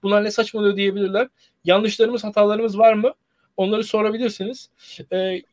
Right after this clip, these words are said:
bazı isimlerden bahsettik. O isimlere dair de sorularınız olabilir. Bekliyoruz. Öyle söyleyeyim. E, benim D M'm açık. Her türlü programlarımıza dair soruları alıyoruz sizden. Alacağız.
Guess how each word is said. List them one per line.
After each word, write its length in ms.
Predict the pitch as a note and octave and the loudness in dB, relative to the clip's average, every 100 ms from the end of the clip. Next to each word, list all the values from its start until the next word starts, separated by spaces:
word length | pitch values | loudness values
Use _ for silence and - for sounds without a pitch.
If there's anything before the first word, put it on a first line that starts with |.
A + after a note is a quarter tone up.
| _ | _
bazı 280 | F3+ A3 A#3+ | 4 4 4
isimlerden 580 | G3+ A#3 A3+ A3+ A#3+ A3+ | -6 -2 0 2 2 4
bahsettik. 540 | A3 G#3+ G#3 - B3 | 2 0 -10 -12 -8
O 120 | G#3 G#3 | -2 -2
isimlere 460 | - A3 A3+ A#3+ | -2 2 4 6
dair 320 | A3 G#3+ G#3+ | 6 6 2
de 80 | G#3 | -2
sorularınız 420 | G3+ G3+ G3 G3 | -2 0 0 0
olabilir. 460 | G#3 A3 G3 B3 - _ _ _ _ _ _ _ F3 | 0 0 0 -8 -14 _ _ _ _ _ _ _ -2
Bekliyoruz. 600 | E3+ G#3+ G3 G#3+ - - | -2 2 0 0 -10 -4
Öyle 180 | F#3 F#3 | -2 -2
söyleyeyim. 400 | - E3+ G3 C#4+ _ - - _ F3+ | -4 -4 -6 -10 _ -20 -20 _ 0
E, 40 | F3+ F#3 F3+ F3+ | 0 2 0 -2
benim 280 | F#3 G#3+ F3+ | -2 -4 -2
D 140 | G3 G3 | 0 2
M'm 200 | G#3 G#3+ | 0 -2
açık. 500 | G#3 C#4 - - _ - | -6 -10 -12 -20 _ -4
Her 140 | G3 | -4
türlü 420 | G3 G3+ G#3 G#3+ F#3+ | -4 -8 -6 -6 -4
programlarımıza 580 | G3 G3 G3 G3+ G3 | 0 0 0 -2 -2
dair 160 | G3+ G3 | 0 -2
soruları 520 | F#3+ F3+ F#3 F#3 F#3+ _ | -2 -4 -2 -4 -6 _
alıyoruz 440 | E3 F#3 G#3 G3+ - | 0 2 2 0 -6
sizden. 380 | D3 C#3+ A#3 - _ - | -10 -4 -4 -6 _ -6
Alacağız. 440 | E3 E3 B3+ - | -6 -4 -8 -10